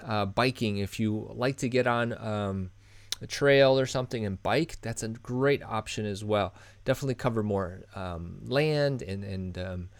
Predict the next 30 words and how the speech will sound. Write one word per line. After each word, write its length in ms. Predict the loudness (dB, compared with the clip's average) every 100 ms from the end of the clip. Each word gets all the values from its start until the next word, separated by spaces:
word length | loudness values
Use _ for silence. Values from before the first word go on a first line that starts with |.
| -20 -20 -6
it, 320 | -2 -2 -2
it's, 420 | -6 -6 -8 -6
um, 580 | -4 -4 -4 -6 -6 -10 -14 -2
so 140 | 2
much 180 | 2 2
faster 360 | 0 0 0
to 80 | -2
get 140 | 2 2
around, 360 | 2 0 -2
and 140 | -4 -4
I 120 | -2
like 260 | -2 -2
biking 380 | 0 -2 -2 -6
as 140 | -6 -2
well. 180 | -2
If 140 | -2 -6
you 60 |
can 180 | -4 -2
do 200 | 0 -2
hiking 400 | 0 -2 -2 -4
and 200 | 0 2
biking, 380 | 4 2 0 0
that's 260 | -2 -4 -14 -20 -12 -2
even 280 | 2 2
better 440 | 4 2 2 0 -4
as 200 | -6 -2
a, 200 | -2 -2
uh, 220 | -4 -6
great 260 | -2 0 0
activity. 580 | -4 -4 -2 -2 -4